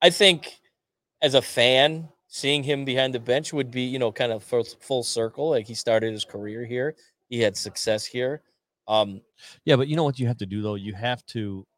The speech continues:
Speaker 2: you have to separate your, your emotions with reality.
Speaker 1: Sure.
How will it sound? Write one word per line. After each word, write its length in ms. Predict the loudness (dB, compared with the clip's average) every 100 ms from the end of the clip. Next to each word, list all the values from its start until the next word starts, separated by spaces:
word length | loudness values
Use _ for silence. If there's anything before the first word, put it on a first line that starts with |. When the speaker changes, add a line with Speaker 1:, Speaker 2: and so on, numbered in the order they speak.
| -8
Speaker 2:
you 120 | -4
have 140 | -4
to 80 | -4
separate 640 | -2 -2 -2 -2 -2 -4 -8 -8
your, 560 | -4 -4 -4 -6 -8 -12 _ _ _ _ _
your 180 | 2 4
emotions 580 | 4 2 2 0 -4 -4
with 160 | -6
reality. 560 | -2 -2 0 -2 -6 -6
Speaker 1:
Sure. 360 | 0 0 -2